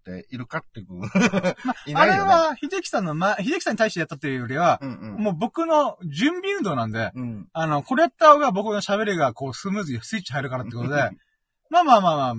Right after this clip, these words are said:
Speaker 2: て感じだったんですけど、まあまあ、
Speaker 1: うん。
Speaker 2: それでもお付き合いでありがとうございます。
Speaker 1: あ、いえいえ。
Speaker 2: うん、まあ、お付き合いで本時間くださってありがとうございます。
Speaker 1: <laughs>
Speaker 2: で、そっから秀樹さんがまさかの仏教とか教法、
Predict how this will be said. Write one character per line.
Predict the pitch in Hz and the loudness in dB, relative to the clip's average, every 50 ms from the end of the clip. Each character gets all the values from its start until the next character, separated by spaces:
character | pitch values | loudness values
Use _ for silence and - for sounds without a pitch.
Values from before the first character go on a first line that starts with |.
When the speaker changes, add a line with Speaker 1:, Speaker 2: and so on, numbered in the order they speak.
| 120 131 | -8 -10
Speaker 2:
て | 120 123 | -10 -8
感 | 135 127 | -8 -6
じ | 127 | -6
だ | 127 | -6
っ | 110 | -6
た | 110 | -8
ん | 113 | -8
で | 110 | -8
す | 110 | -8
け | - | -8
ど、 | 131 160 185 175 | -8 -6 -6 -4
ま | 165 165 151 | -2 0 0
あ | 139 | 0
ま | 123 123 | 0 -2
あ、 | |
Speaker 1:
う | 131 135 139 131 | -4 -4 -6 -4
ん。 | |
Speaker 2:
そ | 131 208 | -4 -2
れ | 214 247 | 0 0
で | 240 | 0
も | 202 151 139 - | 0 0 -2 -4
お | - | -6
付 | - - 160 | -6 -6 -6
き | 135 | -4
合 | |
い | 117 | -4
で | 117 | -6
あ | 110 | -4
り | 113 | -4
が | |
と | |
う | |
ご | 127 | -2
ざ | 123 | -2
い | 123 | -2
ま | 120 | -4
す。 | - - - 131 | -6 -8 -6 -4
Speaker 1:
あ、 | 131 123 | -4 -4
い | 117 | -4
え | 117 | -4
い | |
え。 | 113 | -6
Speaker 2:
う | 107 101 95 90 85 76 - _ _ _ _ _ - | -6 -8 -8 -10 -10 -12 -16 _ _ _ _ _ -10
ん、 | 139 | -6
ま | 131 131 127 123 120 120 117 117 117 113 113 110 110 101 120 | -4 -4 -2 -2 -2 -4 -4 -4 -4 -4 -6 -6 -8 -8 -10
あ、 | 123 127 | -8 -8
お | 143 | -8
付 | - | -6
き | - | -6
合 | 240 | -6
い | |
で | 160 147 | -6 -4
本 | 151 185 165 | -2 -2 -4
時 | 156 135 127 | -4 -4 -4
間 | 165 160 147 | -4 -6 -4
く | 151 | -6
だ | 156 147 | -6 -6
さ | - 131 | -6 -6
っ | |
て | 123 | -6
あ | 117 | -6
り | 117 127 | -4 -2
が | 123 120 117 | -4 -4 -4
と | - - - _ - - | -6 -12 -20 _ -20 -8
う | - | -6
ご | 175 | -6
ざ | 170 - - | -4 -2 -2
い | |
ま | 262 | -2
す。 | |
Speaker 1:
<laughs> | 262 | -2
Speaker 2:
で、 | 262 | -2
そ | - 311 | -2 -2
っ | 311 - _ _ _ _ _ | -2 -4 _ _ _ _ _
か | _ 349 339 339 330 339 | _ 8 10 10 12 10
ら | 359 370 320 | 10 8 6
秀 | 277 | 6
樹 | 254 320 247 | 4 -2 0
さ | - 233 | 0 0
ん | 185 | 0
が | 165 151 | 0 -2
ま | 170 190 | -2 -2
さ | - 247 | -4 -4
か | - 214 196 | -2 -2 -2
の | 185 165 | -2 -2
仏 | 143 208 247 - - | -2 -4 -6 -6 -6
教 | _ 208 175 143 | _ -6 -6 -4
と | - 143 | -4 -6
か | 131 120 | -6 -6
教 | 117 - 180 185 180 180 | -6 -6 -6 -4 -2 -2
法、 | 180 | -4